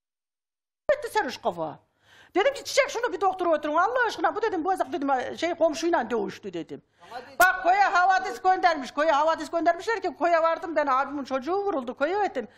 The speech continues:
Havadis göndermişler ki, şey, beni koca dostumla yakalamış da ondan sonra Bektaş yan tarafa ayrılmış.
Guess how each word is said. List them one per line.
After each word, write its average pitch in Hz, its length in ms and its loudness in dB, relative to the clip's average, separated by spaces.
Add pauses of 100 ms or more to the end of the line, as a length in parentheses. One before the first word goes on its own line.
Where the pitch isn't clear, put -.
(200)
Havadis 359 420 2
göndermişler 381 680 0
ki, 302 160 -2 (300)
şey, 320 600 2
beni 330 280 2
koca 320 340 2
dostumla 330 460 2
yakalamış 330 580 2
da 320 80 4
ondan 339 200 2
sonra 294 180 -2
Bektaş 330 280 -2
yan 359 160 4
tarafa 233 260 2
ayrılmış. 180 720 -4